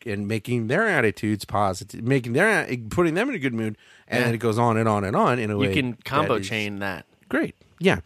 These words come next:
Speaker 1: And that is true of all of our users.
Speaker 2: Yeah, one hundred percent.
Speaker 1: It's just unfortunately worded.
Speaker 2: Yeah.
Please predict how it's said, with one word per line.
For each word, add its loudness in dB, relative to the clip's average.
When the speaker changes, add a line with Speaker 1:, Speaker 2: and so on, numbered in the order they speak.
Speaker 1:
And 0
that 4
is 4
true 4
of -6
all 2
of 0
our 2
users. -4
Speaker 2:
Yeah, -2
one -10
hundred -12
percent. -18
Speaker 1:
It's -4
just 0
unfortunately -4
worded. -16
Speaker 2:
Yeah. -8